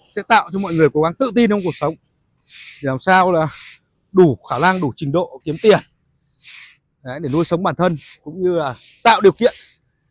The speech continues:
Như bây giờ cái chiến dịch không đồng ấy là tạo tất cả các điều kiện, bất kỳ ai từ bé đến lớn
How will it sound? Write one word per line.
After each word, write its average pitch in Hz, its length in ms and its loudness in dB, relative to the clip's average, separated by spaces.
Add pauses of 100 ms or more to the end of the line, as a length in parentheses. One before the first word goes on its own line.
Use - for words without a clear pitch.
(540)
Như 220 120 -2
bây 226 120 2
giờ 185 180 6
cái 170 80 2
chiến 185 180 0
dịch 233 140 0
không 202 160 -2
đồng 170 200 2
ấy 180 60 -6
là 180 100 -6
tạo - 220 -10
tất 277 140 -8
cả 208 180 0
các 170 160 -12
điều 190 180 -4
kiện, 214 240 -6
bất 247 160 -4
kỳ 220 100 -2
ai 185 260 0 (760)
từ 151 120 -2
bé 160 200 0
đến 185 120 -4
lớn 180 280 2